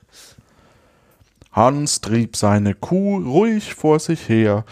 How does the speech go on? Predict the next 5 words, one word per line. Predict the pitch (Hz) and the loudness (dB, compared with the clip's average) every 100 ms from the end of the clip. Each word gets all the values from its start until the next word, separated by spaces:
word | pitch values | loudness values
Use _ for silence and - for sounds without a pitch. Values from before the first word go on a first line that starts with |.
| - - | -18 -4
und | 127 123 | -2 0
bedachte | 120 110 - 92 - - - - - 254 - _ - | 0 0 -2 -4 -6 -16 -6 -4 -2 -4 -10 _ -6
den | 92 90 | -6 -6
glücklichen | 92 110 - - 160 - 190 - | -6 -6 -6 -8 -8 -10 -10 -6
Handel. | 110 90 80 - | -4 -6 -12 -16